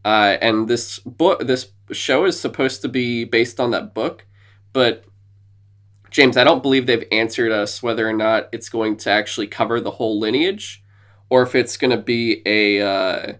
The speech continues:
if it's just gonna be set in one era.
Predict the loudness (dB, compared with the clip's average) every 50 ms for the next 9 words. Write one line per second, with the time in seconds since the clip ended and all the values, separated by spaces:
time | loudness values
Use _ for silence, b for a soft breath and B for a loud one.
0 | _ _ _ _ _ _ _ _ _ _ _ _ _ _ -6 -6 -6 -6 -4 -6
1 | -6 -6 -4 -4 -4 -4 -4 -2 0 0 0 0 0 0 0 2 0 0 -2 -2
2 | -2 -2 0 0 0 -2 -6